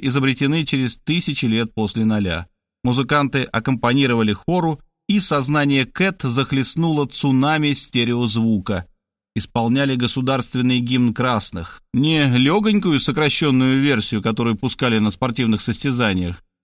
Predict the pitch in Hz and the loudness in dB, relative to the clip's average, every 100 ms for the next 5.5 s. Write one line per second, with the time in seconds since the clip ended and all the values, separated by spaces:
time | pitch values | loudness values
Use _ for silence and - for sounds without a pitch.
0 | - 117 127 131 139 147 170 160 - 156 | -6 -2 0 2 2 2 0 -2 -2 -2
1 | - 151 135 139 151 147 - 147 135 135 | 0 -2 0 0 0 -2 -2 0 0 0
2 | 135 147 147 107 90 95 101 113 113 113 | 0 0 -2 -4 -6 -4 -2 0 2 2
3 | 123 117 - 120 127 - 156 139 127 123 | 0 -2 -4 -2 -2 0 -2 -2 0 0
4 | 120 110 160 156 - 120 110 - 120 135 | 0 -2 -2 -2 -2 0 0 -2 0 0
5 | 170 156 139 131 | 2 0 0 -2